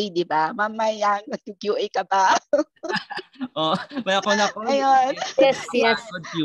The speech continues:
Speaker 2: A.
Speaker 1: Yeah. At saka ang, ang cases
Speaker 3: Yeah,
Speaker 1: ngayon,
Speaker 3: U N Q A
Speaker 1: like,
Speaker 3: ba
Speaker 1: mga
Speaker 3: yan?
Speaker 1: ano na, yeah, yeah. Bumabalik na tayo sa daily na zero, one,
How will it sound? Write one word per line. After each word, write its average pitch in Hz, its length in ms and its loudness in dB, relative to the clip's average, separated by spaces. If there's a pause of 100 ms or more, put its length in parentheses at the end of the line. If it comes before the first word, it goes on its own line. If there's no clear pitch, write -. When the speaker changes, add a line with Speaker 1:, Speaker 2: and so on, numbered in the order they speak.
(160)
Speaker 2:
A. 151 40 -4 (200)
Speaker 1:
Yeah. 196 400 -6 (480)
At - 160 -2
saka 302 400 2
ang, 294 80 -4 (160)
ang 285 160 -2
cases 302 480 -2
Speaker 3:
Yeah, 254 160 -6
Speaker 1:
ngayon, 262 480 4
Speaker 3:
U 240 80 4
N 262 80 4
Q 240 160 2
A 262 40 2
Speaker 1:
like, 262 240 4
Speaker 3:
ba - 40 2
Speaker 1:
mga 262 80 4
Speaker 3:
yan? 269 200 4
Speaker 1:
ano 202 120 0
na, 190 200 -6 (360)
yeah, - 240 -2
yeah. 403 240 0 (480)
Bumabalik 254 640 0
na 262 160 -6
tayo 226 400 -2
sa 220 160 -10
daily 208 560 -8
na 180 480 0
zero, 202 720 -4
one, 180 560 -2